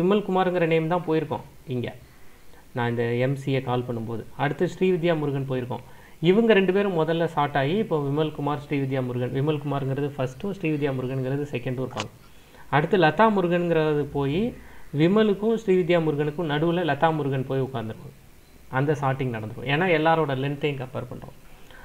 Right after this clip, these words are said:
அடுத்து சிங்காரம்ங்கிற நேமை எடுத்துட்டு போனோம்னா, சிங்காரம்ங்கிறது எல்லாத்தோட லென்த்தையும் compare பண்ணும்போது இப்படி இன்டர்னலா இந்த சார்ட்டிங் நடந்துகிட்டே இருக்கும். அப்போ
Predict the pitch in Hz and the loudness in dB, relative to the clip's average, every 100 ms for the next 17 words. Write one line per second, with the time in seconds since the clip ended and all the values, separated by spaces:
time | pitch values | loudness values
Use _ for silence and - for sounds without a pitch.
0 | - 247 277 233 - 208 214 202 196 180 | 2 4 4 2 2 2 4 4 2 2
1 | 165 156 156 135 139 131 131 139 247 - | 4 2 2 -2 -6 -6 -4 -4 -6 -4
2 | 196 196 190 180 156 156 233 180 139 151 | 0 2 2 0 -2 -2 -2 -4 -2 0
3 | 160 156 156 147 139 143 147 151 139 123 | 2 2 0 -2 -2 -2 -2 -2 -2 -4
4 | 131 120 117 113 160 269 - - - - | -6 -6 -8 -8 -8 -8 -10 -12 -14 -16
5 | - - 147 143 202 185 165 208 240 240 | -18 -6 -4 0 0 2 0 2 2 2
6 | 202 190 208 151 143 147 151 170 160 123 | 2 0 -2 -4 -2 -2 -2 -2 -2 -2
7 | 139 131 120 143 139 - - - - - | -2 -2 -2 -2 -4 -10 -16 -16 -16 -16
8 | - - - | -16 -10 -2